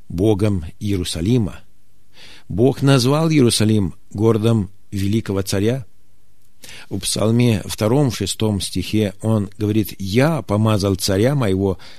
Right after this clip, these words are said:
над Сионом, святою горою моею». Друзья дорогие, намерением Бога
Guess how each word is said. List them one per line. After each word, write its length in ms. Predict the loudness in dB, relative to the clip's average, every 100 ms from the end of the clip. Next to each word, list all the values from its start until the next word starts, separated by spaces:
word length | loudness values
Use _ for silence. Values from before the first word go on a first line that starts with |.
| -6
над 320 | 0 0 -2 -4
Сионом, 720 | 2 6 8 8 6 4 -2 -10 -16
святою 720 | -6 2 4 4 4 4 4 4
горою 640 | 2 4 4 6 4 2 -2
моею». 580 | -4 0 2 0 -2 -8 -14 -16 -16 -16 -16 -16 -16 -16 -16 -16 -16 -16 -16 -16 -16 -16 -16 -2
Друзья 380 | 2 2 2 2
дорогие, 520 | 0 0 -2 -8 -12 -14 -6
намерением 840 | 0 2 4 4 4 4 2 0 2
Бога 440 | 2 2 -2 -6